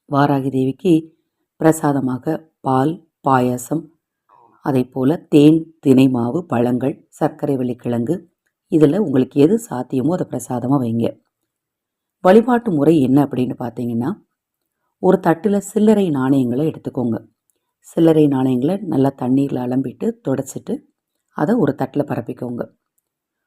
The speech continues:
ஒரு சிறிய கிண்ணத்துல மஞ்சள் அட்சதை அரிசியை எடுத்துக்கோங்க. அரிசியில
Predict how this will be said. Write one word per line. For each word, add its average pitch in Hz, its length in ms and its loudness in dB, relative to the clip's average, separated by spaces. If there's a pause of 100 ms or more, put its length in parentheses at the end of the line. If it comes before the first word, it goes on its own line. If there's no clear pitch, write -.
(160)
ஒரு 226 160 6
சிறிய 214 400 2
கிண்ணத்துல 156 640 0 (400)
மஞ்சள் 214 600 2 (100)
அட்சதை 160 480 -2
அரிசியை 135 460 2
எடுத்துக்கோங்க. 117 500 -6 (1040)
அரிசியில 143 540 -2